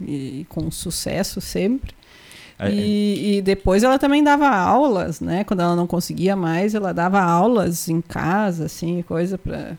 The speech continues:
Speaker 1: pras pessoas. Então, sucesso até o fim da vida, <laughs> a Dona Petrona.
Speaker 2: Dona Petrona. É maravilhosa. Eu, eu, eu já vi alguns vídeos dela no YouTube de, de programas antigos. Tem programas preto e branco, assim.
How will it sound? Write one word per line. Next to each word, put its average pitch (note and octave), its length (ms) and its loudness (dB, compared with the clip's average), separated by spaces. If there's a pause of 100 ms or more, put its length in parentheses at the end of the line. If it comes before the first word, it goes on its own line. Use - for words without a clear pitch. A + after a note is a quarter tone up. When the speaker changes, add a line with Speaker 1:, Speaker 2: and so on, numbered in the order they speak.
Speaker 1:
pras D#3+ 160 -12
pessoas. E3+ 600 -6
Então, G3 800 -8
sucesso G#3 1000 0
até G#3 320 2
o B3+ 120 4
fim B3 260 2
da A#3 140 6
vida, G3 460 -2 (200)
<laughs> - 100 2
a F#3+ 120 0
Dona F#3+ 280 4
Petrona. F3+ 600 -2 (580)
Speaker 2:
Dona B2 500 -2
Petrona. G2+ 800 -4 (500)
É E2+ 200 -4
maravilhosa. G2+ 760 0
Eu, G2 320 -2
eu, G#2+ 140 -6 (180)
eu A#2+ 160 -2
já A#2+ 160 0
vi B2+ 160 -2
alguns F3 420 -2
vídeos A#2+ 520 -2
dela G#2 260 0
no G#2+ 100 0
YouTube G#2+ 380 -4
de, A2 240 -4
de F2+ 560 -4
programas A2+ 460 -2
antigos. G#2 640 -4
Tem F2 120 -8
programas F#2+ 380 -6
preto F#2+ 240 -10
e F#2 60 -10
branco, E2 420 -6
assim. F2 340 -8